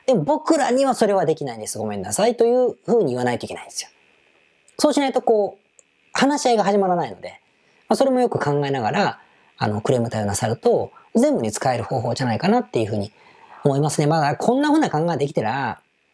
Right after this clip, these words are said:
人類に戦争は起こらない気もしますけどね。あの、相手のことを認めて、でも自分とは違うってことも認めてもらうっていうこと。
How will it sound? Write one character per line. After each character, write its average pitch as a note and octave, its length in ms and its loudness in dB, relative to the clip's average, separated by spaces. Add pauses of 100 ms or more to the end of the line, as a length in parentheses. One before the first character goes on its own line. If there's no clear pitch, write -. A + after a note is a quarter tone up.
(220)
人 A#3 240 2
類 D3 160 0
に G#2+ 280 -4 (240)
戦 G3 220 2
争 G3 140 0
は G3 60 2
起 F#3 60 -2
こ A3 80 2
ら A#3+ 80 2
な F#3 120 -2
い A#2 60 -6
気 - 80 -4
も A#2+ 180 -2
し - 140 -2
ま A3 100 2
す - 60 -10
け E3 80 2
ど B2 80 0
ね。 A3+ 220 0 (300)
あ C3 100 -2
の、 C3+ 80 0
相 D3 180 0
手 D#3+ 80 2
の D3+ 120 2
こ A#3 120 2
と A#3 140 2
を G#2 80 -2
認 G#2 220 -2
め C#4 100 0
て、 C#4 120 -6 (520)
で D4+ 80 4
も E3+ 180 -2 (220)
自 D3 120 2
分 A#2+ 180 -2
と E3 120 0
は B2+ 120 -2 (280)
違 B2+ 40 2
う D#3+ 240 0
っ - 20 0
て - 220 -8
こ D4+ 120 0
と D4+ 80 0
も G3+ 100 2
認 A#2+ 200 -2
め G#2+ 100 -2
て G#2 80 -10
も G2 120 -16
ら - 120 -14
う G#3 100 0
っ - 40 -4
て - 240 -6
い G2 100 -6
う - 80 -14 (160)
こ C#3+ 120 -2
と。 - 180 -4